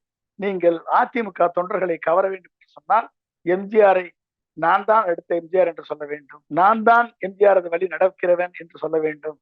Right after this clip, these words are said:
எம் ஜி ஆர் பாடல்களை நீங்கள் பாட வேண்டும்" என்று சொன்னதற்கு இணங்க, எம் ஜி ஆர் பாடல்களை பாடினால் அதிமுக தொண்டர்கள் இவருக்கு வாக்களித்து விடுவார்கள்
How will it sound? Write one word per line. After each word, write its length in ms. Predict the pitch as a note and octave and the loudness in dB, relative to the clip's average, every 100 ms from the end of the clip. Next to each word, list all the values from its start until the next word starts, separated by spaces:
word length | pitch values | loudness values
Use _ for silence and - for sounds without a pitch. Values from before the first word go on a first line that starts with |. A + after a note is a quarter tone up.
| _ _ _ _ _ _ - | _ _ _ _ _ _ -6
எம் 160 | G3+ | -2
ஜி 80 | G#3 | 4
ஆர் 140 | A3+ G3+ F#3 | 4 2 -2
பாடல்களை 440 | E3+ G#3 F3+ F3 F3 | 0 0 -2 -8 -10
நீங்கள் 280 | E3 D#3 - | -8 -8 -2
பாட 200 | E3 F#3+ | 0 0
வேண்டும்" 280 | F3+ E3+ D#3+ | -2 -6 -12
என்று 120 | D#3 | -16
சொன்னதற்கு 520 | C#3+ D#3 E3 D#3+ D3 D3 | -10 -6 -2 -4 -4 -2
இணங்க, 260 | E3 F3+ F3+ - - _ _ _ _ _ | -2 2 2 2 -8 _ _ _ _ _
எம் 200 | C3 D3+ F3+ | -6 -6 2
ஜி 100 | G#3+ | 4
ஆர் 180 | G#3 F#3+ E3 | 4 2 -2
பாடல்களை 420 | E3 F#3+ E3 E3 - | -2 0 -4 -12 -4
பாடினால் 460 | D#3+ D#3+ F3 G#3 | -4 -2 -4 0
அதிமுக 500 | F3+ F3+ F#3+ F3 E3 | 0 0 -8 -2 -4
தொண்டர்கள் 440 | E3 D#3+ F3 E3+ E3+ | -2 -6 -6 -6 -8
இவருக்கு 280 | D#3+ D3+ D#3 | -10 -8 -2
வாக்களித்து 460 | E3 - F3+ - | -2 -2 -8 -6
விடுவார்கள் 500 | F3 E3 F3+ F3+ F3 | -6 2 2 2 -4